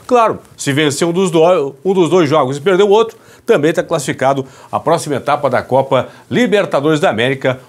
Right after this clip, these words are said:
o Fluminense. Vamos ao grupo B, que é do São Paulo. Grupo definido não ainda na, na ordem de classificação, mas Tajeres com dez, São Paulo com nove estão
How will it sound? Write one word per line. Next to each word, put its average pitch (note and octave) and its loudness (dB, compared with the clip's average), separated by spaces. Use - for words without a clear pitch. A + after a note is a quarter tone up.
o C3 -6
Fluminense. C3 -2
Vamos A3 2
ao G3+ 4
grupo A3+ -2
B, F3 0
que G3+ -4
é G3+ -2
do F#3+ -8
São G3 0
Paulo. B2+ 0
Grupo A3+ 0
definido G3 0
não B3+ 2
ainda B3 2
na, G#3+ 0
na F#3 2
ordem G3+ 2
de G#3 -10
classificação, G#3 0
mas B2+ -4
Tajeres F#3+ 0
com A3 -4
dez, D3+ 0
São G3+ -2
Paulo C#3+ 0
com A3+ -4
nove F#3+ 0
estão F#3+ 0